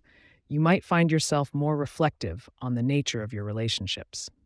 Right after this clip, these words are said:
With Venus sharing space with Neptune in Pisces, there's a sense of romantic idealism in the air. You are encouraged to embrace compassion when engaging with everyone,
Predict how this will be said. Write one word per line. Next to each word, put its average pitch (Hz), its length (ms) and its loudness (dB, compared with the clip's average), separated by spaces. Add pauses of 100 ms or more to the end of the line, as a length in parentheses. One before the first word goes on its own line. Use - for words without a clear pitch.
With 147 140 -4
Venus 185 320 8
sharing 170 380 6
space - 440 4
with - 160 -4
Neptune 160 540 2
in 120 140 0
Pisces, 113 720 0 (420)
there's 139 180 -2
a 135 60 0
sense 175 300 4
of 143 100 0
romantic 135 560 2
idealism 123 840 0
in 113 120 -2
the 107 160 -4
air. 92 320 -8 (840)
You 143 140 -2
are 135 100 0
encouraged 185 600 4
to 143 100 0
embrace 139 380 4
compassion 127 760 2 (120)
when 131 120 -2
engaging 139 480 2
with 123 220 -2
everyone, 135 560 0